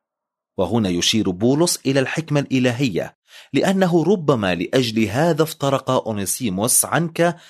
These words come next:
إلى ساعة لكي يكون لك إلى الأبد، لا كعبد فيما بعد، بل أفضل من عبد، أخا محبوباً.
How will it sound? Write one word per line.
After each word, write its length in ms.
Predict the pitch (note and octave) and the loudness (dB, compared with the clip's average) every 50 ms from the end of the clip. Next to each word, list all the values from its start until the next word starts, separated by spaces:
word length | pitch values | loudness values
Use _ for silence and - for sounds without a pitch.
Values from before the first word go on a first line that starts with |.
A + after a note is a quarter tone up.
| - _ _ - | -20 _ _ -2
إلى 240 | C#3 D3 D3+ D#3+ D#3 | 0 2 2 2 2
ساعة 500 | D#3+ - - D#3 A2 D#2+ D#2 G2 A2+ A2 - - - _ - | 2 2 2 2 0 0 0 0 -2 -2 -6 -14 -20 _ -2
لكي 320 | C3 B2 - D3 C#3 C3+ | -2 0 2 0 2 2
يكون 340 | C#3 C#3+ - G#3 A3 G#3 G3+ | 0 0 0 0 0 2 2
لك 480 | F#3 F3 F3+ E3+ - E3+ E3 - - - D3 | 2 2 2 0 0 0 0 0 0 0 0
إلى 180 | C#3+ C3 B2+ | 2 4 4
الأبد، 540 | B2 A2+ - B2+ B2+ G#2 G#2 F2+ D2+ - - _ _ _ _ _ | 2 2 0 -2 -2 0 -2 -4 -4 -8 -18 _ _ _ _ _
لا 140 | F#2 G2+ G#2 | -4 -2 -2
كعبد 520 | - - A2 F#2+ F2+ B2+ C#3 C#3+ C#3 E3+ D#3+ | -2 0 0 2 2 0 0 0 0 -2 -2
فيما 320 | D#3+ - D3+ C#3 C3+ C3+ | -2 -2 -2 0 0 0
بعد، 400 | C3 C#3+ C#3+ C3+ C3+ C#3 - - _ _ _ _ - _ _ | 2 2 2 2 2 0 -2 -6 _ _ _ _ -20 _ _
بل 220 | - A#2+ A#2 - - - | -2 -2 -2 0 -2 -2
أفضل 440 | D3+ C3+ B2 G#2 A2+ G#2+ G2+ G2 F#2+ | -2 -2 0 0 2 2 2 2 2
من 160 | G2 F#2+ F#2+ | 0 0 0
عبد، 360 | E2+ G#2 F#2+ F2 E2+ - - _ _ _ _ A#2 | 0 0 -2 -2 -8 -14 -18 _ _ _ _ -6
أخا 240 | A2+ - - C#3 B2 | -6 -4 -2 -2 -2
محبوباً. 840 | G#2+ G2 G2 - - - B2 C3 E3 F#3 E3 B2+ A2+ F2 D#2 | -2 -2 -4 -2 -2 -2 2 2 2 4 4 2 0 0 -4